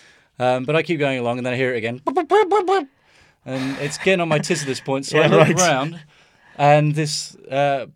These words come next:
Speaker 1: police van has slowly worked its way up behind me,
Speaker 2: Yeah.
Speaker 1: and I see these two middle-aged fucks, P Cs, just there, like,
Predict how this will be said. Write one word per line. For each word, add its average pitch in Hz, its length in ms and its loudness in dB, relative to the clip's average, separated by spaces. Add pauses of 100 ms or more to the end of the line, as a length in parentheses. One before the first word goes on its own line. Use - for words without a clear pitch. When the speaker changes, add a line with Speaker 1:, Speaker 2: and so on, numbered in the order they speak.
Speaker 1:
police 151 260 -4
van 139 160 0
has 156 240 -2
slowly 143 260 0
worked 131 300 -2
its 123 140 -14
way 127 140 -2
up 110 120 -6
behind 123 380 -2
me, 110 260 -12
Speaker 2:
Yeah. 143 220 -2
Speaker 1:
and 131 80 -8
I 127 60 -4
see 143 180 -6
these 131 200 -6
two 139 260 -8
middle-aged 131 580 -6
fucks, - 960 -6 (100)
P 156 180 -4
Cs, 135 340 -6
just 127 240 -10
there, 135 160 0
like, 120 220 -4